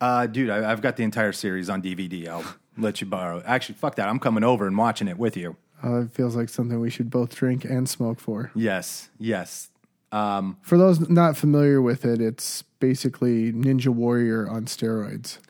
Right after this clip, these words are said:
Speaker 1: It's
Speaker 2: Impossible obstacle courses.
Speaker 1: <laughs> Yeah, basically, they just have these people running down these narrow corridors, and they're just throwing boulders at 'em. And, uh,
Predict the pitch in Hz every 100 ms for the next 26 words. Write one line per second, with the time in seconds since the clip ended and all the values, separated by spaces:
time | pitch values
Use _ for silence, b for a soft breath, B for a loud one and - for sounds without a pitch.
0 | b b _ - 123 120 185 175 - 185
1 | 170 160 139 127 117 - 143 - 139 120
2 | - 165 302 294 277 - B B 214 254
3 | 311 196 190 165 165 170 170 175 151 160
4 | - 165 160 139 139 143 139 135 135 123
5 | 127 127 131 127 120 139 127 127 120 113
6 | 107 113 123 135 127 - 127 120 110 107
7 | - 117 120 117 110 110 104 104 101 90
8 | - - - 123 - 110 107 98